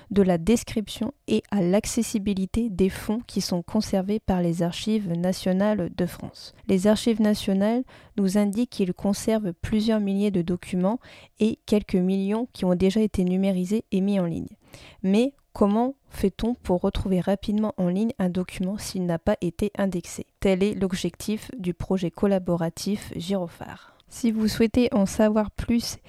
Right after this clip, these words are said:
et contribuer aux cinq premiers projets collaboratifs qui sont disponibles sur cette plateforme, je vous mettrai le lien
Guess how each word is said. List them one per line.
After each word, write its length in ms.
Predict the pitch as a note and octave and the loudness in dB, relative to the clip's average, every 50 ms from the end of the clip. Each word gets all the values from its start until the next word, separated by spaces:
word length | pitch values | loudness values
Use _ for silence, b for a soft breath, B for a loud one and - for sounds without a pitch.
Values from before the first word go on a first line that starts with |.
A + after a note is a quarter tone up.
| B B B - | B B B 2
et 100 | - G3+ | 2 2
contribuer 800 | - - G#3 G#3 G#3 - - A3+ G#3 G3 G#3 G3+ G#3 G#3 A3+ A#3 - | 2 2 0 0 0 0 0 0 0 0 0 0 2 2 2 0 0
aux 140 | - G3+ F#3 | 0 0 0
cinq 300 | F3+ - - - A3+ A3+ | 0 0 0 2 2 2
premiers 320 | - - A3 G#3 G3+ G3 F#3+ | 2 4 4 4 4 2 0
projets 360 | - - G#3 G#3+ - G#3 G3 | 2 2 2 2 2 0 -2
collaboratifs 920 | - - - G#3+ G#3 G3+ F#3+ F#3 G3 G3 - F#3+ F#3+ - - G#3+ G#3 - | 0 2 4 6 6 6 4 4 2 2 2 2 0 0 -2 -4 -4 -4
qui 120 | - - | -6 -8
sont 180 | - - - F3+ | -4 -2 0 0
disponibles 540 | F3+ G#3 G#3+ - - - G#3 G3+ G#3 A3 - | 0 0 -2 -2 0 2 2 4 2 2 0
sur 160 | - F#3 F#3 | -2 -2 -2
cette 200 | - F#3 F3 - | 0 -2 -2 0
plateforme, 520 | - F3 F3 - - - G#3 A3+ B3+ C4 | 0 -2 -2 0 0 0 2 2 2 2
je 120 | G3 - G#3 | 2 4 4
vous 120 | G3 G3+ | 4 4
mettrai 360 | F#3+ F3+ F#3 - - - A3+ G#3+ | 4 2 0 -2 0 0 0 2
le 160 | G#3+ G3 F#3 | 4 4 4
lien 300 | F3+ F3+ F3+ F#3+ G#3 | 4 4 4 2 2